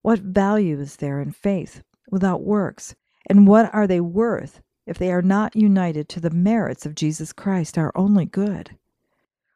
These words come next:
What would incite us to love our Lord unless we thought of him? May he give us grace to understand how much we cost him,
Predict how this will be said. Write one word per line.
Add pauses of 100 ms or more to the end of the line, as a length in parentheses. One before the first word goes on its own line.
(140)
What
would
incite
us
to
love
our
Lord
unless
we
thought
of
him? (1600)
May
he
give
us
grace
to
understand
how
much
we
cost
him,